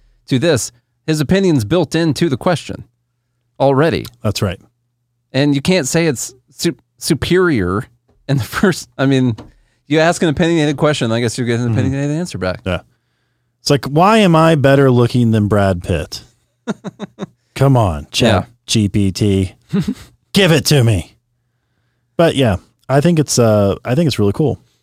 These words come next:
Speaker 2: Um, and I think it's gonna be useful in a lot of ways, and I think some people are gonna use it for harm in other ways.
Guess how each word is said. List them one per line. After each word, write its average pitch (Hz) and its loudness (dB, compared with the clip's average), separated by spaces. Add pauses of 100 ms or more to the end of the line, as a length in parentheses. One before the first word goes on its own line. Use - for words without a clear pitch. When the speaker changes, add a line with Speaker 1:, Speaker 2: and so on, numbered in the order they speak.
(140)
Speaker 2:
Um, 104 -2
and 107 -2
I 107 0
think 113 -2
it's 107 -4
gonna 104 0
be 98 0
useful 190 0
in 185 4
a 175 4
lot 170 4
of 160 4
ways, 147 4
and 131 2
I 120 2
think 120 0
some 117 0
people 107 0
are 101 2
gonna 98 0
use 92 0
it 90 -8
for 101 -4
harm 85 -2
in 87 -4
other 104 0
ways. 104 0